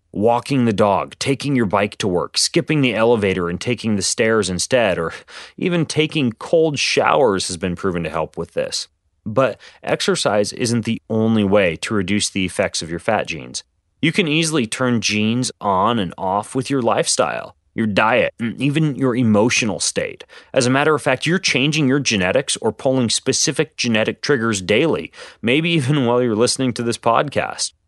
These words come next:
with the type of foods that you eat, the quality of the air that you breathe, the physical activity that you do or don't do, and even the amount of stress in your life.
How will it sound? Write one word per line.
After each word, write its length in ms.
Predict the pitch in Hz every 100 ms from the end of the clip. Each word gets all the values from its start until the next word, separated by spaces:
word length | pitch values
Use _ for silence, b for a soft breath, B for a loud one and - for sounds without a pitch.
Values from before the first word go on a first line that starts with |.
| -
with 120 | 117
the 80 | 117
type 220 | 127 139
of 100 | 143
foods 360 | - 139 190 135
that 120 | 104
you 160 | 71 80
eat, 160 | -
the 60 | 117
quality 380 | - 143 147 151
of 80 | 139
the 180 | 139
air 260 | - 156 156
that 80 | 147
you 160 | 92
breathe, 340 | 92 92 85 71
the 60 |
physical 440 | 107 156 135 - 123
activity 440 | - 127 123 147
that 120 | 127
you 120 | 98 110
do 280 | 98 123
or 120 | 131 107
don't 300 | 107 113 110
do, 260 | 127 131
and 140 | 80 95
even 260 | 127 127
the 120 | 127
amount 260 | 113 107 104
of 80 | 95
stress 480 | - - 95 101 101
in 80 |
your 140 | 85 69
life. 360 | 67 - -